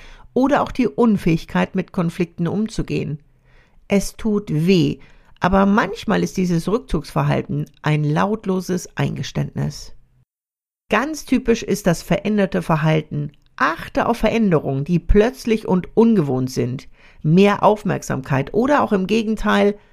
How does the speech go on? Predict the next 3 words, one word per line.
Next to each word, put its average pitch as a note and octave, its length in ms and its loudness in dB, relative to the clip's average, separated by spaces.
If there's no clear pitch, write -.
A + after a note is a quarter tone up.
plötzliches F#3 720 2
Desinteresse. - 800 -4
Ein G#3 220 2